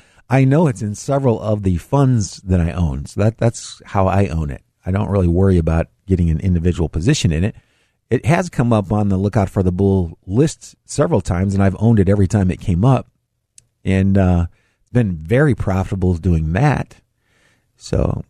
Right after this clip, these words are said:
when, when I look at what they're doing for the overall economy, thank goodness for people like Elon Musk. I don't, I don't know what you think about him, but I'm just thankful he's around, because he just keeps pushing the envelope.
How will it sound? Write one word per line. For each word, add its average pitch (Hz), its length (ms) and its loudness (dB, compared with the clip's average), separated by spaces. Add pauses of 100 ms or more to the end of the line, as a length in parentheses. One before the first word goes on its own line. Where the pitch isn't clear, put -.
when, - 240 -4
when 95 140 -2
I 110 80 0
look 127 260 0
at 117 160 0
what 123 200 0
they're 120 120 -2
doing 117 320 2
for 110 200 0
the 104 120 2
overall 113 420 2
economy, 92 540 -4
thank 190 460 -4
goodness 113 420 0
for - 180 -6
people 120 360 0
like 85 300 0
Elon 107 360 4
Musk. 82 500 0
I 71 80 -6
don't, 104 200 0
I 175 100 -2
don't 117 180 0
know 101 120 0
what 98 320 0
you - 80 -8
think 113 300 -6
about 107 280 2
him, 101 60 0 (480)
but 85 220 0
I'm 147 160 2
just 143 200 0
thankful 120 320 2
he's 95 200 2
around, 87 560 2
because 95 280 -2
he 135 80 -2
just - 280 -10
keeps - 280 -10 (100)
pushing 170 480 0
the 107 160 4
envelope. 123 480 0